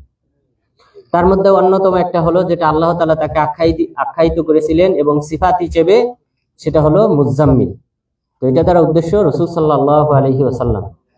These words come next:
তো এই সূরাটা মক্কায় অবতীর্ণ হয়েছে এবং অবতীর্ণ হওয়ার পিছনে যে প্রধান কারণ ছিল সেটা হলো রাসূল সাল্লাল্লাহু আলাইহি ওয়াসাল্লাম জিবরিল আলাইহিস সালামকে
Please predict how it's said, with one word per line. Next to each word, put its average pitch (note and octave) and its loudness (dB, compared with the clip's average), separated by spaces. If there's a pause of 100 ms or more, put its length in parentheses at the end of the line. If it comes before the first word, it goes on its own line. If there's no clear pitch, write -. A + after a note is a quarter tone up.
(720)
তো D3+ 2
এই F3+ 2
সূরাটা G3+ 0 (580)
মক্কায় E3 2
অবতীর্ণ D#3+ 2
হয়েছে C#3+ 0 (1120)
এবং F#3 0 (160)
অবতীর্ণ E3+ 0
হওয়ার E3 0
পিছনে E3 0
যে D3 0
প্রধান D3+ -2
কারণ D#3+ 0
ছিল D#3+ 0
সেটা D3+ -2
হলো D3 0 (480)
রাসূল C#3+ 2
সাল্লাল্লাহু E3 2
আলাইহি D#3 0
ওয়াসাল্লাম D3+ 0
জিবরিল D3+ -4
আলাইহিস C#3+ -2
সালামকে D#3 0